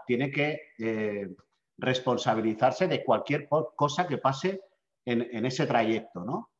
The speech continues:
En ese servicio que se le está dando. Creo que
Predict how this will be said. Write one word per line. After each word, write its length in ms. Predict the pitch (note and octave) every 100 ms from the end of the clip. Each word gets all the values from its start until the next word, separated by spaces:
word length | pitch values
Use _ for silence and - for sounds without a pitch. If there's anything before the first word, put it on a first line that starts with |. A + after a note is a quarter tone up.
| _
En 140 | A2+ A2+
ese 140 | A#2
servicio 440 | - A2+ A#2 B2
que 80 | C3+
se 120 | A#2+
le 60 | G#2+
está 220 | - G2+
dando. 340 | G2 G2+ F#2 - _ _ _
Creo 280 | B2 C#3 D#3
que 640 | D3+ C3 A#2 G2 - -